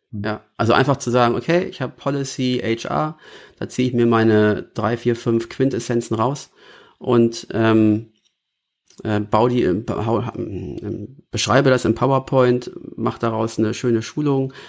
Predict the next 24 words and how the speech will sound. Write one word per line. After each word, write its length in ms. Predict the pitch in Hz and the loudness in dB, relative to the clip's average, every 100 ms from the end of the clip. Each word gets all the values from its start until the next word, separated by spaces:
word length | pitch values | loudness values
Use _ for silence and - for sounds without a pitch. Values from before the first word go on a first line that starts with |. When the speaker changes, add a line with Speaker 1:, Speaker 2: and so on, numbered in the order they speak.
| - | -18
Speaker 2:
kann 200 | - 127 | -2 2
die 100 | 120 | 4
noch 140 | 113 113 | 4 2
vertonen 680 | - - 135 151 147 139 139 - - - - | -2 -2 0 2 2 2 -4 -20 -20 -20 -6
und 160 | 117 | -4
schon 280 | - 123 120 | 2 4 4
habe 220 | 117 110 | 2 4
ich 240 | 110 104 92 | 2 2 -2
eine 140 | 101 | -2
super 240 | 123 117 | -2 -2
Schulungsunterlage, 840 | 110 131 135 - 117 107 107 110 107 | -2 -2 -2 0 0 0 2 2 0
die 420 | 104 101 101 104 - - _ - | -2 -4 -4 -6 -12 -20 _ -6
die 200 | 98 92 | -4 -4
Kerninhalte 760 | - 113 117 110 104 101 101 101 | 0 2 2 2 0 0 0 0
und 100 | - | 2
Aussagen 640 | 101 - 101 98 95 101 - - - _ _ | 0 2 2 4 2 -2 -10 -20 -20 _ _
eben 200 | 104 92 | -6 -2
darstellt. 600 | 90 - - - - - _ _ _ _ - | -2 -4 -6 -10 -10 -20 _ _ _ _ 0
Speaker 1:
Ja, 200 | 113 98 - - _ _ _ _ | 2 2 -2 -20 _ _ _ _
das 140 | 113 101 | -8 -6
ist 100 | 101 | -8
richtig. 440 | 90 - - _ _ | -8 -12 -16 _ _
Das 140 | 123 110 | -10 -6
stimmt. 280 | 107 92 | -4 -6